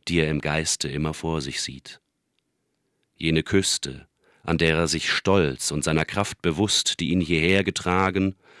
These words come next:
aus dem Wasser erheben wird, um den Sand unter seinen Füßen zu spüren. Dann wird er aufhören, ein Schwimmer zu sein,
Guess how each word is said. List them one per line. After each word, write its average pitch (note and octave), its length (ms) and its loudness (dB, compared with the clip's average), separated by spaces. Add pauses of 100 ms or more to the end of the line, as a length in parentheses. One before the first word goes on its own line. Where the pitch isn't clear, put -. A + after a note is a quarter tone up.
(140)
aus F2+ 180 -2
dem F#2 220 2
Wasser G#2 400 2
erheben F#2+ 480 2
wird, D2 320 -4
um D#2 140 -2
den D#2+ 160 -2
Sand F2 380 0
unter C#2 240 -8
seinen C#2 260 -4
Füßen C2+ 460 -8
zu - 120 -8
spüren. C2+ 500 -8 (1500)
Dann D2 440 -4 (160)
wird F2 220 -2
er F#2 160 4
aufhören, C#2+ 560 0
ein C2+ 160 -2
Schwimmer E2 440 2
zu - 140 -4
sein, D2+ 480 -2